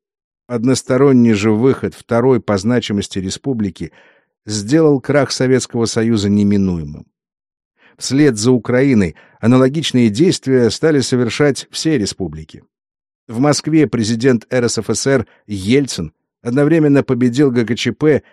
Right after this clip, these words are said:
и крайне ослабил президента С С С Р Горбачева. Украинские элитарии воспользовались возможностью внезапного предательства. Нельзя сказать, что акт о незалежности принимали легко.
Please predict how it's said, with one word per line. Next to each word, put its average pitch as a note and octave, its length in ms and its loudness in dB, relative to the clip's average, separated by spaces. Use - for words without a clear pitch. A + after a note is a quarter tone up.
и A2 100 -10
крайне C#3+ 440 2
ослабил B2 400 -2
президента A#2 680 0
С A2 220 -2
С A2 160 -6
С - 120 -8
Р G2+ 240 -2
Горбачева. G2 680 -4
Украинские C#3 640 0
элитарии A#2 560 2
воспользовались G#2+ 840 0
возможностью G#2+ 760 0
внезапного G2 600 -2
предательства. E2 760 -10
Нельзя F3 340 0
сказать, C#3 380 0
что - 260 -2
акт C#3 320 -2
о A#2+ 40 2
незалежности A#2+ 880 0
принимали C3 540 -2
легко. C3 540 -6